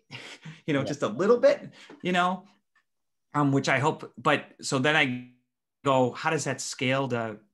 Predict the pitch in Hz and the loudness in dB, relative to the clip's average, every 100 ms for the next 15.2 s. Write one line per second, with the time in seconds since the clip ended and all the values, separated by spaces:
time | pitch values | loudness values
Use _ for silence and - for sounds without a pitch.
0 | _ 120 117 117 110 117 120 123 120 104 | _ -8 -6 -6 -4 -2 -2 -2 -2 -6
1 | 120 - - 202 - _ _ _ _ _ | -10 -10 -10 -12 -14 _ _ _ _ _
2 | 131 135 131 123 127 131 120 107 - - | -4 -2 -2 -4 -4 -2 -2 -4 -14 -18
3 | - 151 170 151 98 - - - _ _ | -16 -10 -6 -6 -8 -12 -20 -20 _ _
4 | _ _ _ _ - 143 - - - _ | _ _ _ _ -2 -2 -2 -14 -18 _
5 | _ 131 143 170 139 139 165 180 143 135 | _ -2 0 2 2 0 0 0 -2 -2
6 | 104 98 - 113 113 120 139 139 135 131 | -8 -10 -8 -6 -6 -4 0 2 2 -2
7 | 143 143 139 113 107 104 104 - 113 110 | -4 -2 -2 -2 -2 -4 -6 -8 -10 -8
8 | 110 107 110 104 - _ _ _ _ 117 | -6 -8 -8 -12 -16 _ _ _ _ -4
9 | 117 104 - 131 123 123 117 123 139 151 | -4 -6 -2 0 2 0 -2 -2 0 0
10 | 131 123 117 110 _ _ _ _ 139 131 | 0 0 -2 -6 _ _ _ _ 2 4
11 | 127 135 - 143 - 139 127 - - - | 4 2 2 0 0 0 2 0 -10 -6
12 | - 127 - 131 135 123 123 117 - 113 | -4 -2 -2 -4 -2 -2 -2 -4 -4 -6
13 | 120 131 190 156 120 113 117 123 120 117 | -4 -2 -2 0 -2 -2 -2 -2 -2 -4
14 | - - 123 123 - - - 131 127 120 | -6 -2 0 0 -4 -10 -2 0 2 0
15 | 120 113 | -2 -4